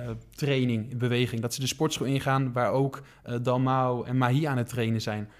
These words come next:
Maar ook dat ze weten wat voor voeding, maar ook met je slaapritme.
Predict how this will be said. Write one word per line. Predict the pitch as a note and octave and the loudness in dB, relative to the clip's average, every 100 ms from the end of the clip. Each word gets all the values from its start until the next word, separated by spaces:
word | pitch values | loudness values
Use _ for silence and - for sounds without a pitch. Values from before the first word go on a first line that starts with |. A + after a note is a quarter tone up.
| - - | -20 -6
Maar | - | 0
ook | D#3 | 2
dat | C#3+ | 2
ze | - | 4
weten | C#3 C#3+ | 4 4
wat | C3 | 0
voor | - A2+ | -2 -2
voeding, | C#3+ D#3+ A2 A2+ | 0 0 0 -2
maar | - | -2
ook | C#3+ | -2
met | C#3 - | -2 -4
je | |
slaapritme. | - C#3+ D#3+ - A#2 | -4 -2 -4 -4 -4